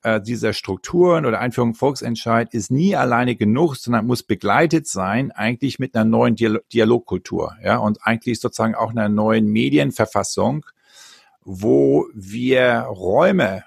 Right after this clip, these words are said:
Dialog- und Diskursräume auf lokaler, auf regionaler, auf nationaler und übernationaler Ebene haben, wo wir tatsächlich einen Diskurs, äh, führen können, der, ähm, die Komplexität der Situation, in der wir uns befinden, äh,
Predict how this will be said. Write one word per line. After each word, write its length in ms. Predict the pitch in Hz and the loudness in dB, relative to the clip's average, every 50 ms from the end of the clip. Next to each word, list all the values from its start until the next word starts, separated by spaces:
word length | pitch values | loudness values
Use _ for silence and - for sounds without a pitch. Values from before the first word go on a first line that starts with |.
| _ _ _ - | _ _ _ -16
Dialog- 640 | 113 104 120 120 110 113 117 135 156 180 180 - - | -8 -2 0 0 2 2 2 4 4 4 4 2 0
und 180 | 120 110 - | -4 -6 -2
Diskursräume 1000 | - 113 - - - - 151 160 160 - - 104 98 101 98 98 92 90 87 85 - | -2 -4 -4 -4 -2 0 2 2 2 2 -2 -2 -2 0 0 0 -2 -4 -6 -6 -6
auf 220 | 113 113 - - | -8 -8 -8 -6
lokaler, 680 | 107 107 110 - - - 135 143 151 156 156 147 131 107 | -6 -6 -6 -6 -6 -2 0 2 2 4 4 2 2 0
auf 220 | 107 104 - 101 | -2 -4 -4 -4
regionaler, 800 | 117 151 147 - 143 127 120 113 110 113 113 113 113 110 98 92 | -6 -6 -4 -2 -4 -2 -2 -2 -2 -2 -2 -2 -2 -2 -2 -4
auf 120 | 101 - | -6 -6
nationaler 640 | 123 123 131 131 - - - 120 113 110 110 107 101 | -4 -2 -2 -2 -4 -6 -6 -4 -2 -2 -2 0 -2
und 80 | 101 95 | -2 -4
übernationaler 720 | 120 113 120 110 107 101 - - 110 110 104 101 101 87 | -4 -4 -2 -2 -2 -4 -6 -8 -6 -4 -4 -4 -4 -4
Ebene 400 | 107 104 101 101 98 95 87 87 | -4 -6 -4 -4 -4 -6 -6 -4
haben, 480 | 101 98 95 101 113 139 147 156 147 - _ - - - - - - - - _ _ _ | -2 0 2 2 2 0 -2 -4 -6 -8 _ -20 -20 -20 -20 -20 -20 -20 -20 _ _ _
wo 220 | - 110 120 127 123 | -4 -2 -2 0 4
wir 180 | 135 131 127 - | 4 4 2 2
tatsächlich 840 | - 123 117 117 113 - - 123 123 120 - 131 127 117 - - - - | 0 2 2 2 2 0 0 -2 -2 -2 -2 -2 -2 -2 -4 -6 -8 -6
einen 260 | 110 107 104 110 107 | -4 -2 -2 -2 -2
Diskurs, 760 | 98 107 - - _ - 131 135 131 131 131 110 - - - | -4 -4 -8 -8 _ 0 2 4 4 4 2 0 -2 -8 -8
äh, 220 | - - 107 104 101 | -4 -2 -2 -2 -2
führen 560 | - - - - 131 127 117 113 107 107 - | -4 -8 -6 -2 0 2 2 2 2 0 -2
können, 680 | - 113 107 101 110 127 147 170 180 175 170 - 113 - | -2 0 0 0 0 -2 -2 -2 -2 -2 -4 -4 -8 -6
der, 580 | - 113 117 117 117 120 120 123 123 123 117 - _ - - - - - _ _ _ _ _ _ _ _ | -4 -2 0 2 2 2 2 2 2 0 -2 -6 _ -20 -20 -20 -20 -20 _ _ _ _ _ _ _ _
ähm, 760 | - 117 117 117 117 117 117 113 113 117 117 113 110 107 104 - _ _ - - | -4 -2 2 2 4 4 4 4 4 2 2 2 0 0 -4 -8 _ _ -20 -18
die 320 | - 98 - - 127 127 113 | -18 -12 -6 -2 0 0 0
Komplexität 960 | - - 139 135 - 135 113 - - 110 - - - 135 135 139 135 - - | 0 0 0 0 0 0 -4 -2 -4 -8 -6 -4 -2 0 0 0 0 0 -2
der 80 | 110 | -2
Situation, 720 | 104 - 107 - - 104 104 - - - 143 160 180 170 127 | -2 -2 -6 -6 -4 -4 -4 -4 -2 0 2 4 4 2 0
in 60 | 110 | 0
der 160 | 110 104 95 | 0 -2 -2
wir 60 | - | -2
uns 120 | 90 98 - | -6 -8 -8
befinden, 800 | - 104 95 - 98 95 - - 98 98 98 104 104 104 - | -8 -8 -4 -2 0 0 0 -2 -2 -2 0 0 0 0 -2
äh, 180 | - 107 110 110 | -4 -6 -6 -6